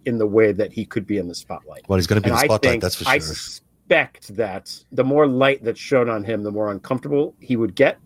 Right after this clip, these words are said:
Speaker 1: with it. And maybe this whole dark money octopus that he's built will self-destruct.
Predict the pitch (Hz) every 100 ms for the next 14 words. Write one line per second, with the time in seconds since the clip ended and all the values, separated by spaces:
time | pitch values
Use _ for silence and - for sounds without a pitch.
0 | - 180 233 262 - - _ _ _ _
1 | 143 131 131 131 123 113 104 135 147 135
2 | 135 139 131 110 131 123 131 131 123 117
3 | - _ _ 160 151 - - 135 113 117
4 | 107 110 92 87 101 98 - 110 107 101
5 | - - 123 - - - 87